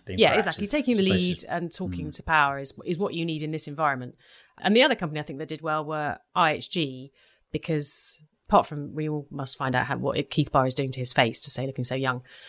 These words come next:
Speaker 2: but monkey
Speaker 1: <laughs>
Speaker 2: glands aside, they made a big point of continuing to pursue their kind of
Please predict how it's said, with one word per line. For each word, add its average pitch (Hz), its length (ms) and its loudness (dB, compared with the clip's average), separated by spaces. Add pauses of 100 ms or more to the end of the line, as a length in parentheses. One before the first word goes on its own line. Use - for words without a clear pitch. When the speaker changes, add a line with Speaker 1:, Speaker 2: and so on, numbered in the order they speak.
(240)
Speaker 2:
but 165 200 6 (140)
monkey 240 340 6
Speaker 1:
<laughs> 226 60 0
Speaker 2:
glands 202 220 4
aside, 147 540 2 (300)
they 208 160 6
made 208 220 4
a 202 60 4
big 202 180 0
point 185 460 4
of 170 220 -2 (360)
continuing 185 440 4
to - 80 -2
pursue 170 560 2
their 147 500 2 (220)
kind 156 140 0
of - 80 -6